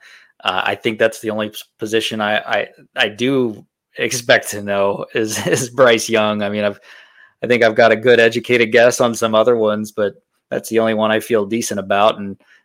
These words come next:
maybe I shouldn't, I, I don't know. Um, it, for, for being forty-eight, forty-seven hours out, we,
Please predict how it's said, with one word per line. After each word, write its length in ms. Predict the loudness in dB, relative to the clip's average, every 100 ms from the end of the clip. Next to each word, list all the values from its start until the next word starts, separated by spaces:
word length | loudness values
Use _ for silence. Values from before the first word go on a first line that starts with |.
| _
maybe 280 | -2 2 4
I 100 | 2
shouldn't, 460 | 2 2 2 0 0
I, 300 | 2 2 4
I 20 |
don't 180 | 4 4
know. 260 | 2 0 -6 -20 -20 _ -14 -4
Um, 520 | 0 2 2 0 -10 _ _ _ _
it, 260 | -4 -4 -6 _ _ _ _ 0
for, 260 | 0 0
for 140 | -2 2
being 160 | 2
forty-eight, 640 | 6 6 8 6 6 2 0
forty-seven 520 | 0 4 4 4 4
hours 360 | 4 4 4
out, 340 | 4 6 4 0
we, 500 | -4 -4 -4 -8